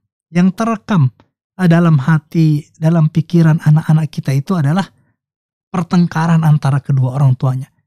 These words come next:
Yang terekam itu adalah suara yang keras, bentakan-bentakan yang diucapkan oleh orang tua. Iya, betul, bahkan ada perselisihan.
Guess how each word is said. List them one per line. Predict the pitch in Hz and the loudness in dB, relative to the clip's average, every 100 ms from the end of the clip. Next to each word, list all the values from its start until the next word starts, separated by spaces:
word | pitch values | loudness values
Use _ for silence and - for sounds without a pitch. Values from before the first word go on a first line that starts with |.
| - | -2
Yang | 170 185 | 0 0
terekam | 208 208 - 214 | -2 -4 0 0
itu | 208 208 | 2 0
adalah | 190 | -2
suara | - 208 208 208 | -2 -4 -2 -2
yang | 196 | -2
keras, | - 208 190 - - - _ _ - | -2 -4 -4 -4 -6 -10 _ _ -2
bentakan-bentakan | 180 185 - 196 - 196 185 196 190 - 202 185 | 0 0 -4 -4 0 2 2 2 -2 -4 0 4
yang | 170 | 4
diucapkan | 165 156 - 202 - 202 | 4 0 -2 -6 -2 0
oleh | 175 180 170 _ _ - | 2 2 0 _ _ -6
orang | 190 196 185 | -2 0 0
tua. | 220 220 170 _ _ _ _ _ - | -2 -2 -4 _ _ _ _ _ -2
Iya, | 202 | 0
betul, | 190 - 277 175 - _ _ _ _ | 0 -2 -2 -2 -4 _ _ _ _
bahkan | 170 - 196 | -2 0 0
ada | 170 170 | 2 0
perselisihan. | 170 - 151 143 175 135 | -2 -4 -2 0 0 0